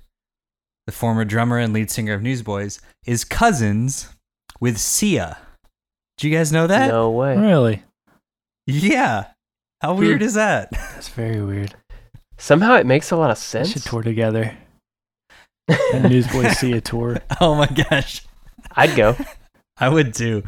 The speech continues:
Speaker 2: I'd see
Speaker 1: It'd
Speaker 2: that.
Speaker 1: be so, it'd be so confusing for everybody though, except
Speaker 2: Everyone.
Speaker 1: a very,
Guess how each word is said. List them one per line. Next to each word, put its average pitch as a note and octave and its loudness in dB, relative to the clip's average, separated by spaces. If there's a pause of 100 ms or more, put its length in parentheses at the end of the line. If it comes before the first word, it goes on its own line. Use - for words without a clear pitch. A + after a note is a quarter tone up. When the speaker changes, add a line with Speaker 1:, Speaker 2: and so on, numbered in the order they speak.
(260)
Speaker 2:
I'd C3+ 2
see C3 -2
Speaker 1:
It'd G#2+ 6
Speaker 2:
that. - 6
Speaker 1:
be F3+ 6
so, - 2
it'd D3 2
be D3+ 2
so D3 0
confusing C3 4
for B2 0
everybody A#2 0
though, G2+ -8
except A#2 0
Speaker 2:
Everyone. G#2 0
Speaker 1:
a - -4
very, B2 2